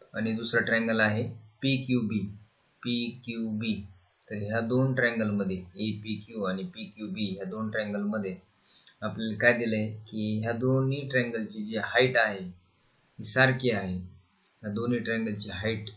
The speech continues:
same आहे, त्यामुळे ह्या ठिकाणी ह्या दोन्ही ट्रायंगलच्या एरियाचा रेशो हा एपी upon पीबी, म्हणजे areas proportional to base. तर ह्या ठिकाणी height same असल्यामुळे फक्त base घ्यायचे, तर ह्या ठिकाणी base घेतला आहे एपी upon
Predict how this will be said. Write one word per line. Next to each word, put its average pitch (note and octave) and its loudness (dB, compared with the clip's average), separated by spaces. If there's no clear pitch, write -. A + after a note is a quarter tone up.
same B2+ 2
आहे, G2+ 0
त्यामुळे A#2+ 2
ह्या A2+ -2
ठिकाणी A#2 0
ह्या A2+ -2
दोन्ही B2 4
ट्रायंगलच्या A2+ 0
एरियाचा B2 4
रेशो A#2 0
हा A2 2
एपी C3 4
upon A#2 2
पीबी, A2 0
म्हणजे G#2+ -8
areas B2 6
proportional B2 0
to B2+ -2
base. A2 4
तर A#2 0
ह्या A2+ 0
ठिकाणी A#2+ 0
height B2+ 4
same B2+ 2
असल्यामुळे B2 0
फक्त - -10
base B2+ 4
घ्यायचे, G2 -10
तर G2+ -8
ह्या G#2 -6
ठिकाणी G#2+ -2
base A2+ -2
घेतला G#2+ -8
आहे G#2 -2
एपी A#2+ -4
upon A2+ -2